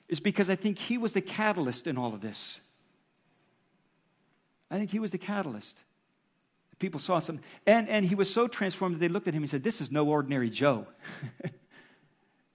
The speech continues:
We gotta give him a nickname. Encourager.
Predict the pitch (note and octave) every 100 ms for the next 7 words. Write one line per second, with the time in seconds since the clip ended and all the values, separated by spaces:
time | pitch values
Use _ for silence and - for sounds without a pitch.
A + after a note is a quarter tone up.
0 | - F#3+ C#3 A#2+ A#2 A2+ C3+ C#3 A2+ G#2
1 | G#2 _ _ _ _ _ _ _ _ _
2 | _ _ _ _ - B2+ - D3+ B2 G#2+